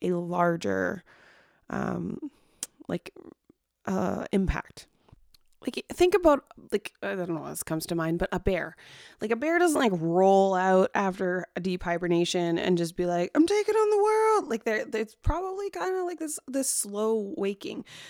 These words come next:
So what I'm feeling for, like, the vibe of January, February, March in general is thinking of it kind of like this waxing moon energy. So A K A really, really good time, yeah,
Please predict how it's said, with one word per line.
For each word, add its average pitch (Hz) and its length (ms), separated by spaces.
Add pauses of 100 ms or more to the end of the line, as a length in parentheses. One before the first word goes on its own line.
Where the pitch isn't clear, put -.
(140)
So - 200
what 269 200
I'm 415 180
feeling 311 380
for, 226 320
like, 180 300
the 190 120
vibe 165 540
of 165 460 (640)
January, 208 320
February, 190 340
March 165 320 (320)
in 185 220
general 156 540
is 208 280 (140)
thinking 254 440
of 190 260
it 175 340 (240)
kind 277 320
of 269 180
like - 320
this 185 260
waxing 180 840
moon 165 280
energy. - 580 (520)
So 233 260
A 262 120
K 190 420
A - 80
really, 254 380
really 226 220
good 262 280
time, 170 360
yeah, 190 240